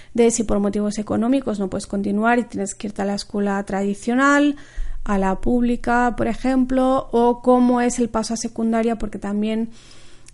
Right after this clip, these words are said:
un comentario muy repetido es que la mayoría de las escuelas libres aquí son solamente de primaria. Entonces, ¿qué sucede con la secundaria?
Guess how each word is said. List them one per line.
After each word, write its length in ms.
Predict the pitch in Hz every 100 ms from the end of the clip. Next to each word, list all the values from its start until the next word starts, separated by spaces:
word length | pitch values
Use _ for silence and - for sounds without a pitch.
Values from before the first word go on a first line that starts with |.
| -
un 280 | 240 220 214
comentario 480 | 214 214 214 220 226
muy 160 | 233
repetido 500 | 233 226 220 233 233
es 220 | 226 226 -
que 100 | 208
la 100 | 202
mayoría 380 | 196 202 208
de 60 | 214
las 200 | 220 214
escuelas 440 | 226 - 214 214
libres 460 | 233 233 226 240 - - - - -
aquí 440 | 214 208 240 240 254 - - -
son 520 | - - 233 240 240
solamente 540 | 233 240 226 220 214 240
de 120 | 240
primaria. 540 | 214 196 196 185 170 -
Entonces, 400 | 214 208 233 226
¿qué 280 | - 233 233
sucede 500 | - 254 214 214 226
con 220 | 220 220
la 100 | 220
secundaria? 640 | 214 202 196 190 190 196